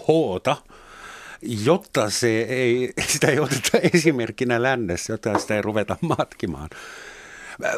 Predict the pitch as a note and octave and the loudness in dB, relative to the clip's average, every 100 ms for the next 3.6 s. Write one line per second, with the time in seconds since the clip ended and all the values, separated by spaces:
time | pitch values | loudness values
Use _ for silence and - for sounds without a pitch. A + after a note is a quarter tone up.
0 | - E3+ D#3+ C4 B3+ A3 G#3 F#3 B2+ A#3+ | -4 -4 0 0 0 0 2 2 0 -4
1 | C4 G3 C3 - - G#3+ A3+ C#3 A2+ F#3 | 0 0 0 -6 0 0 2 0 2 2
2 | E3+ D#3+ C#3 - F#3+ E3+ C3+ A2+ - - | 2 0 -2 -4 0 0 0 -6 -12 -8
3 | G#2+ G#2 F#2 F2 E2+ - | -6 -4 -4 -6 -10 -16